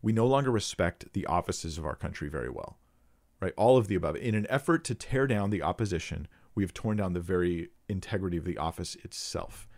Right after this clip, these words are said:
This is in our political fights in our country. The office itself has been, has been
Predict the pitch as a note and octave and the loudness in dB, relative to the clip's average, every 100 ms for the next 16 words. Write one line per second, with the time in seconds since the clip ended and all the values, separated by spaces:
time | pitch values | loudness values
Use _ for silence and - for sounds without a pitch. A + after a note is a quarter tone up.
0 | - G2 - F2+ G2 E2+ E2 F2+ E2 E2 | -8 -6 -4 -4 -2 -2 -2 -2 -2 -4
1 | E2+ - C#2 - - - F2+ E2 - - | -6 -4 -4 -6 -12 -6 -4 -4 -6 -10
2 | - - _ - - - _ - F#2+ E2 | -12 -16 _ -20 -20 -20 _ -4 0 0
3 | - F#2 - F2+ D#2+ D2+ D#2 D#2 G2+ F2 | 0 -6 0 0 0 -4 -6 -6 -4 -2
4 | F2 D#2 | -2 -4